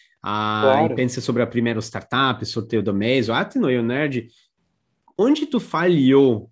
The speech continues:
Speaker 1: tu acha, três grandes aprendizagens, ah, que tu tive lá, que depois tu melhorou, de repente com tecnologia?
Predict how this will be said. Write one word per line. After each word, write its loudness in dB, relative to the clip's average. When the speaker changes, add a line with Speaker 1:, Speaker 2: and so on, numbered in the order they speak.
Speaker 1:
tu -4
acha, -2
três -2
grandes 0
aprendizagens, -4
ah, 2
que -4
tu -6
tive 4
lá, 2
que -6
depois 0
tu -4
melhorou, -2
de -12
repente -8
com -2
tecnologia? 0